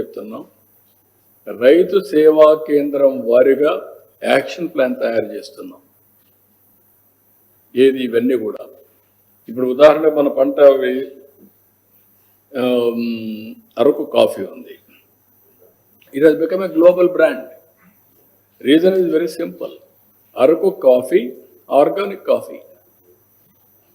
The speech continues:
దానివల్ల ఇప్పుడు ప్రపంచానికి మనం ఎక్స్‌పోర్ట్ చేసే పరిస్థితి వస్తున్నాం. అలాంటి స్టేజ్కి వస్తే తప్ప నేను అందుకే రాయలసీమ మొత్తం తొమ్మిది జిల్లాలకు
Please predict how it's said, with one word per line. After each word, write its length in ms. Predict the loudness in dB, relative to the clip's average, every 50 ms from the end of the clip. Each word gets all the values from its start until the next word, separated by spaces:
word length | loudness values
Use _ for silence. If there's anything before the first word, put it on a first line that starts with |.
| _ _ _ _ _ _ _ -2
దానివల్ల 400 | 0 0 2 2 2 2 0 0 0 -2
ఇప్పుడు 180 | -4 -8 -4 -4
ప్రపంచానికి 680 | -4 -2 0 0 -2 0 2 2 0 0 0 -2 -4 -2 -2 0 0 -2 -2 -2 -2
మనం 140 | -2 0 0 0
ఎక్స్‌పోర్ట్ 320 | -2 -2 -2 0 0 0 0 -4
చేసే 180 | -6 -6 -6 -8 -6
పరిస్థితి 280 | -8 -8 -8 -6 -8 -8
వస్తున్నాం. 380 | -8 -10 -14 -16 -18 -18 -20 _ _ _ _ _ _ _ _ _ _ _ _ _ _ _ -2 2 4 6
అలాంటి 480 | 6 6 6 6 4 4 2 -2 -6 -6 -6 -6
స్టేజ్కి 480 | -2 0 4 4 4 4 2 0 0 0 0
వస్తే 280 | 0 -2 -4 0 0 0 0 0 -2
తప్ప 240 | -2 -2 -2 -2 -2 -2 -2 -4 -6 -14 -20 -20 _ _ _ _ _ _ _ _ _ _ _ _ _ 0
నేను 140 | 2 2 2 2
అందుకే 260 | 0 -2 0 4 4 6 6 6
రాయలసీమ 580 | 4 4 4 2 0 -2 0 -2 -2 -2 0 -2 -2
మొత్తం 220 | -2 -2 -2 -4 -6 -4 -4
తొమ్మిది 280 | -4 -4 -4 -4 -6 -6 -4
జిల్లాలకు 420 | -2 4 6 6 6 4 0 -2